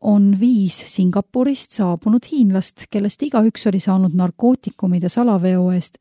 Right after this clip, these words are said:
eluaegse pluss viiskümmend aastat. Nad olid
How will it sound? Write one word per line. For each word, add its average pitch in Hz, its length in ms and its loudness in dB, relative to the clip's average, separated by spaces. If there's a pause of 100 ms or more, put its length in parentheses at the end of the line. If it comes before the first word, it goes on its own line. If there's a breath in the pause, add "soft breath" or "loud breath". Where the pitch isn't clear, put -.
eluaegse 254 800 -2 (360 soft breath)
pluss 302 240 -8
viiskümmend 180 540 -2
aastat. - 520 -10 (1000 soft breath)
Nad 185 160 -4
olid 175 320 -4